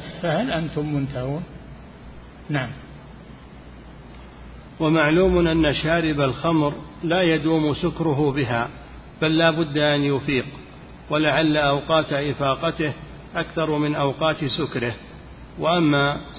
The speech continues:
Speaker 2: سكرة العشق فقل أن يستفيق صاحبها إلا إذا جاءت الرسل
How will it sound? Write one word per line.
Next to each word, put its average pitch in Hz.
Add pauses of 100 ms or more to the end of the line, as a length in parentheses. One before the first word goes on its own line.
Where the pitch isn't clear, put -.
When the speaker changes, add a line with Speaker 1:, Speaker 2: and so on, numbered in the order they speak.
Speaker 2:
سكرة 165
العشق 147 (580)
فقل 165
أن 151
يستفيق 151
صاحبها 127 (760)
إلا 156
إذا 143
جاءت 143
الرسل 139